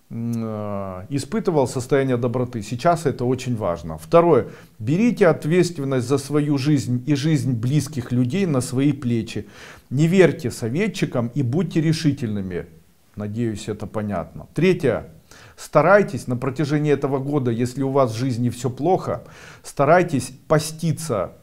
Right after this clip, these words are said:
Когда человек постится хотя бы один раз в неделю, то это даёт человеку везение и здоровье. А в этом году даст человеку безопасность. Поэтому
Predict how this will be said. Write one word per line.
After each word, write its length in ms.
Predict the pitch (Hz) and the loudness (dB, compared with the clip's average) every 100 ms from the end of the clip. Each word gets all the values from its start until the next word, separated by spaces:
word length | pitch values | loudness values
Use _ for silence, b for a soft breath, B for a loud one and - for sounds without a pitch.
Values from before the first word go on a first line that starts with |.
| - | -10
Когда 360 | 117 120 139 | -8 2 2
человек 500 | 175 160 143 135 - | 2 2 2 2 0
постится 520 | - 127 - 180 - 127 | -2 -6 -4 -6 -4 -4
хотя 280 | 135 120 | -4 -2
бы 160 | 123 127 | 0 2
один 300 | 127 127 139 | 2 0 0
раз 240 | 120 110 | 0 -2
в 60 | 117 | -4
неделю, 600 | 131 127 135 170 139 104 B B _ | -4 -2 2 2 2 -2 B B _
то 160 | 156 170 | 0 2
это 180 | 160 | 2
даёт 400 | 135 143 143 139 | 2 2 2 0
человеку 520 | - 135 127 123 117 120 | 0 -2 2 0 0 -2
везение 440 | 131 127 170 160 | -2 0 0 0
и 20 | |
здоровье. 540 | 117 113 135 120 107 101 | -2 0 2 2 0 0
А 160 | 139 139 | 2 2
в 100 | 131 | 4
этом 400 | 185 220 220 202 | 4 4 2 2
году 300 | 185 160 170 | 2 2 2
даст 360 | 139 135 120 | 4 4 4
человеку 540 | - 143 135 123 117 113 | -4 -2 0 0 -2 -6
безопасность. 1200 | 90 113 170 156 156 156 147 123 - 87 82 - - | -4 0 0 2 0 2 2 2 0 -8 -10 -12 -4
Поэтому 600 | 135 147 143 147 143 | 0 0 0 0 0